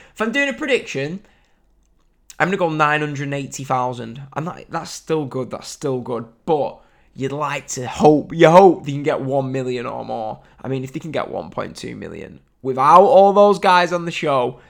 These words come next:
that is big. I mean, if they can get the one point two, what are they gonna get for the Blood and Guts match in three weeks?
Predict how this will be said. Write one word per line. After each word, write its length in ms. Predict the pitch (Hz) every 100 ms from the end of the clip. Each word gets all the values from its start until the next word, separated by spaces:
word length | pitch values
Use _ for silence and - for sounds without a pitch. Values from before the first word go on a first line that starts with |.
| _ -
that 180 | -
is 80 | 127
big. 200 | 120 165
I 80 | 170
mean, 240 | 180 170 - _
if 80 | -
they 80 | 190
can 100 | 196
get 140 | 220
the 60 | 202
one 200 | 202 190
point 300 | 190 160 -
two, 180 | 190
what 220 | 131 147 -
are 20 |
they 100 | 185
gonna 160 | 180
get 220 | 156 156 -
for 80 |
the 80 | 156
Blood 240 | 143 151 143
and 100 | 135
Guts 240 | 170 -
match 440 | 135 - - - -
in 140 | 127
three 240 | 117 139 127
weeks? 540 | 139 143 - -